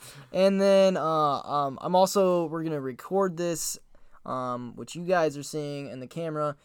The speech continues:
If you guys go to my channel, um, or we'll post it on gaming channel that we're going to make. I don't know yet.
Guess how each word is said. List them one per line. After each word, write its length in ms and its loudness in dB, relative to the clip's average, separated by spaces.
If 80 -16
you 60 -6
guys 200 2
go 120 0
to 80 -4
my 220 0
channel, 540 -6
um, 420 -8
or 240 2
we'll 120 -4
post 300 -2
it 60 -6
on 260 -4
gaming 260 -4
channel 500 -6
that 180 -6
we're 220 -6
going 240 -6
to 80 -8
make. 320 -8
I 100 2
don't 120 6
know 100 6
yet. 300 0